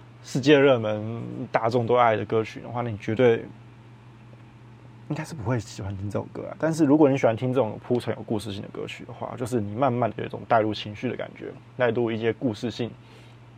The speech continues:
我觉得你就可以听 Love Without Tragedy，Mother Mary，是 Unapologetic 的第十一首歌曲，这首歌我非常推荐。那这首歌呢，也是专辑里面的歌曲呢，平均歌曲的时长呢最长的，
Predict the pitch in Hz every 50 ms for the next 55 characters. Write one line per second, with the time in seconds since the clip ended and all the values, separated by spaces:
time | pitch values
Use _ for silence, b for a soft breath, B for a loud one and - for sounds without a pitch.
0 | - - - 117 113 180 190 175 127 104 120 123 113 107 - 113 104 113 - -
1 | 107 104 104 101 98 101 104 104 104 104 107 117 110 - 113 107 107 - - 117
2 | 127 127 120 113 - 127 123 123 - - - - - - - - - - - -
3 | 113 110 110 107 104 101 104 104 107 117 104 104 123 B B B B B B B
4 | B B - - 117 117 110 104 - - 113 104 - 120 117 113 110 - 117 -
5 | - - - - - - 120 110 - - - 110 113 139 170 - - - - -
6 | 113 113 107 - - - - - - - - - - - - - - - - -
7 | - - - - - 135 117 113 101 - 107 104 - 113 113 - - - 131 -
8 | - - - B B B B B B B B B B 147 151 151 185 156 123 110
9 | 127 127 123 120 110 101 131 123 - 127 127 135 135 120 107 104 113 117 113 104
10 | 101 - 113 113 - - - 113 104 58 60 - 60 62 60 - - - - 113
11 | 104 127 127 123 123 120 123 120 117 - - 110 - - - 107 - - - -
12 | - - - - 120 - 123 117 113 113 117 165 147 - - 117 117 117 -